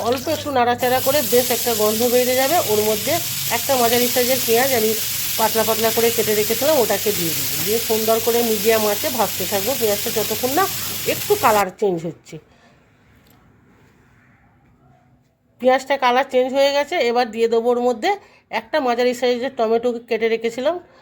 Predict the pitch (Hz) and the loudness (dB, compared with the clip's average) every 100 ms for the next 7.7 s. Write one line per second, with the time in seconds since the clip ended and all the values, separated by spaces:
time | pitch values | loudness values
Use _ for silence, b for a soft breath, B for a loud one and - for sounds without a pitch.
0 | b b b _ - 208 220 233 240 262 | b b b _ -4 -4 0 0 2 2
1 | 320 254 233 220 226 226 285 320 220 226 | 2 2 0 2 2 2 0 0 0 2
2 | 214 220 208 220 214 208 226 302 349 b | 2 0 -2 -2 0 0 2 0 -2 b
3 | b - 214 269 285 254 247 240 240 240 | b -8 -2 -2 -2 -2 0 2 2 0
4 | 247 240 254 240 330 339 262 - 233 254 | 0 -4 -6 -4 -2 0 -2 -2 -2 0
5 | 277 294 220 220 233 190 233 285 320 240 | 0 0 0 -2 -2 -4 -2 2 2 2
6 | 226 _ - 214 208 220 226 220 233 339 | -4 _ -10 -6 -6 -2 0 0 -2 -2
7 | 339 196 196 214 196 190 233 | -2 -4 -2 -2 -2 -2 -4